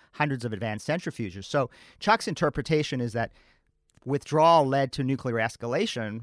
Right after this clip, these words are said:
My interpretation is that the end of maximum pressure led to nuclear escalation,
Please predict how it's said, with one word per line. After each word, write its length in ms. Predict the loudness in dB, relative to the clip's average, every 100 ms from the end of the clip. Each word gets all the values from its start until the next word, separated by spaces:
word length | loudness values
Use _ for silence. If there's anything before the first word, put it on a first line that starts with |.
| -10
My 260 | -2 2 2
interpretation 800 | 2 -4 -4 -6 -6 -6 -6 -6
is 240 | -6 -8
that 240 | -6 -6
the 160 | -4 -2
end 160 | -2 -2
of 60 |
maximum 420 | -2 -2 -4 -14
pressure 480 | -4 -2 -2 -4 -12 _ _ _ _ -8
led 260 | -4 -4
to 120 | -6 -6
nuclear 360 | -6 -4 -4
escalation, 720 | -4 -6 -8 -6 -6 -6 -8